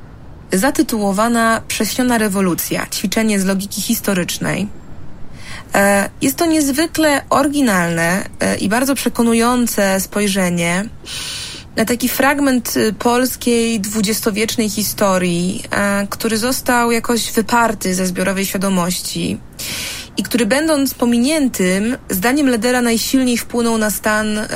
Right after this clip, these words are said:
świadomości dominującej dziś w Polsce klasy społecznej. Leder ma tu na myśli rewolucję społeczną, jaka dokonała się podczas drugiej wojny światowej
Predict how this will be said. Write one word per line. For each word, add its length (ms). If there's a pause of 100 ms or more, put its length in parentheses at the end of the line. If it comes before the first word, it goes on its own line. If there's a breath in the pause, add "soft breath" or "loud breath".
(220)
świadomości 720
dominującej 720
dziś 200
w 80
Polsce 800
klasy 300
społecznej. 720 (1400 loud breath)
Leder 280
ma 120
tu 100
na 120
myśli 600 (100)
rewolucję 520
społeczną, 540
jaka 220
dokonała 600
się 640
podczas 360
drugiej 340
wojny 280
światowej 800